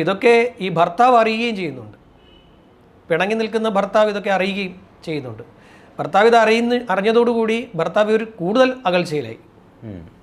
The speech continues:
Speaker 1: ഈ സ്ത്രീയുമായി, ഈ യുവതിയുമായി കൂടുതൽ അകൽച്ചയിലുമായി. അങ്ങനെ ഇത് വളരെ സീരിയസ് ആയിട്ട് ഇങ്ങനെ ഈ പ്രശ്നം മൂർച്ഛിച്ച് പോകുന്നതിനിടെയാണ് ഇന്നലെ ഉച്ചയ്ക്ക്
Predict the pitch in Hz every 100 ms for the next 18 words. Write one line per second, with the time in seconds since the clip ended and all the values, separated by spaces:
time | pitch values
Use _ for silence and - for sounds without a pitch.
0 | _ 170 180 180 202 220 214 208 269 185
1 | 185 190 233 220 208 285 - - _ _
2 | _ - - - 185 220 226 233 - 175
3 | 185 185 202 185 143 127 117 - - _
4 | _ 165 185 214 214 220 240 247 - 208
5 | 226 226 226 214 220 220 202 190 220 214
6 | 196 202 233 233 196 202 208 214 190 196
7 | 196 170 233 - - - - - - -
8 | 196 220 185 214